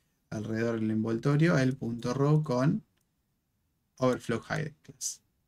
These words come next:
Acá nos, hay mucha separación, los G X, vertical gutter, esto ya lo vimos, G I, hay una separación vertical. A ver, vamos a aplicarlo entre los,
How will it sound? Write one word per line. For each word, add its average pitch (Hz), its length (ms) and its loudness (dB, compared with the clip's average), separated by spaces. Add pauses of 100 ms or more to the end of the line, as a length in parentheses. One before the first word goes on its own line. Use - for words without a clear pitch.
(3000)
Acá 123 160 -8
nos, - 880 -4
hay 101 120 -10
mucha 107 500 -8
separación, 151 920 2
los 110 180 -4
G 117 200 -2
X, - 480 -2 (1300)
vertical 113 540 -6
gutter, 156 300 0
esto 110 160 -8
ya 107 160 -6
lo 117 120 -2
vimos, 190 600 0
G 117 120 -6
I, 160 300 0 (1080)
hay 113 80 -6
una 110 120 -2
separación 107 540 -4
vertical. 104 500 -6
A 120 80 -14
ver, 127 140 -4
vamos 135 240 0
a - 20 -4
aplicarlo 120 400 -4
entre 107 260 -2
los, - 540 -4